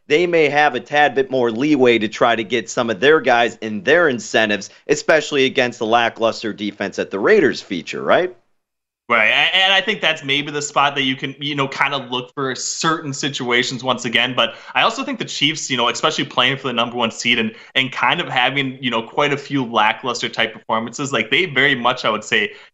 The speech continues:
Speaker 2: kinda need a, a, a strong performance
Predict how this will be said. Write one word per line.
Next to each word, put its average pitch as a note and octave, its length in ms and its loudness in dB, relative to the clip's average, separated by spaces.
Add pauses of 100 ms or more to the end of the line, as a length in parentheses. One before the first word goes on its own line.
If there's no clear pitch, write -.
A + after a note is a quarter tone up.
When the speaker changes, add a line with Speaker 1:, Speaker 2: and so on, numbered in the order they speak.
(160)
Speaker 2:
kinda D3+ 340 0
need D3+ 380 -4
a, B2+ 300 0
a, C#3 80 -2
a C3+ 60 -2
strong C3 340 0
performance B2 480 -4